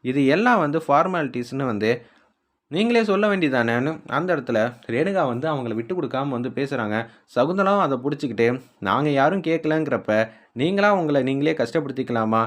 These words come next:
கௌதம் வந்து உங்க ஆசைப்படி தான் இந்த கல்யாணம் நடக்கணும்னு சொல்லியிருந்தான். அது மட்டும் இல்லாம இவ்வளோ கிராண்டியரா பண்ணணும், அப்படி பண்ணணும், இப்படி பண்ணணும்னு எதுவுமே கேட்கல.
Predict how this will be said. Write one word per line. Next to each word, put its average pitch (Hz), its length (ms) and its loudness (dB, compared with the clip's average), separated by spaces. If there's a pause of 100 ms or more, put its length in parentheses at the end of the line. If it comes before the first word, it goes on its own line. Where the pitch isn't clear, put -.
(340)
கௌதம் 196 360 2
வந்து 117 280 0 (200)
உங்க 165 300 -2
ஆசைப்படி 160 420 0
தான் 143 140 -4
இந்த 139 160 -2
கல்யாணம் 135 360 0
நடக்கணும்னு 113 400 -4
சொல்லியிருந்தான். 117 520 0 (300)
அது 190 180 2
மட்டும் 214 260 -2
இல்லாம 135 320 0
இவ்வளோ 139 380 0
கிராண்டியரா 151 480 0
பண்ணணும், 131 460 -2
அப்படி 135 280 -6
பண்ணணும், 143 280 -2
இப்படி 139 260 -4
பண்ணணும்னு 127 320 -4
எதுவுமே 117 320 -2
கேட்கல. 127 340 0